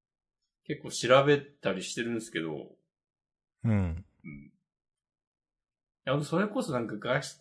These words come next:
Speaker 1: 画質の綺麗さとカメラの性能みたいな、なんかもう、か-、価格コムの、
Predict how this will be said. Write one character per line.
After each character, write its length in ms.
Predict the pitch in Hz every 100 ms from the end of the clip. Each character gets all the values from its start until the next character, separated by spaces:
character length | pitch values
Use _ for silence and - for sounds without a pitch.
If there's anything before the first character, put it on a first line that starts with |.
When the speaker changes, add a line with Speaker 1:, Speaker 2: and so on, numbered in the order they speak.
| -
Speaker 1:
画 180 | 139 131
質 260 | - -
の 220 | 180 185 185
綺 200 | - 147
麗 260 | 165 165
さ 220 | 147 107 87
と 280 | - - - _ _ _
カ 140 | - 135
メ 140 | 139
ラ 80 | 110
の 100 | 90
性 320 | - - 101
能 160 | 104 104
み 120 | 107
た 100 | 107
い 80 | 90
な、 220 | 85 80 - _ _ _ _ _ _ _ _
な 100 | -
ん 40 | 101
か 60 |
も 180 | 101 101
う、 100 | 101 - _ -
か-、 420 | - 131 127 127
価 140 | - 127
格 280 | 185 202
コ 200 | 185 233
ム 300 | 156 101 85 -
の、 280 | 90 82